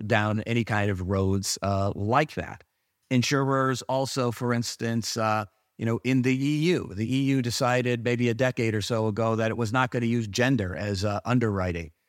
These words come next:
criteria in most types of insurance. It's allowed in the United States, uh, and insurers continue to use it.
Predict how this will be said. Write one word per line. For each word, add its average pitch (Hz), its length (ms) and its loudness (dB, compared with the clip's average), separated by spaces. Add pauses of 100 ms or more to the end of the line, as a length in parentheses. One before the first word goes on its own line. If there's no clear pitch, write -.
(100)
criteria 95 840 0
in 104 300 0
most 107 280 2
types 107 240 -2
of 95 100 -2
insurance. 101 460 -2
It's 110 140 -6
allowed 120 420 2
in 127 120 0
the 123 80 2
United 123 340 0
States, 131 440 -4 (420)
uh, 123 260 0
and 123 160 0
insurers 120 420 0
continue 117 440 -2
to 117 120 -4
use 117 240 0
it. 101 120 -6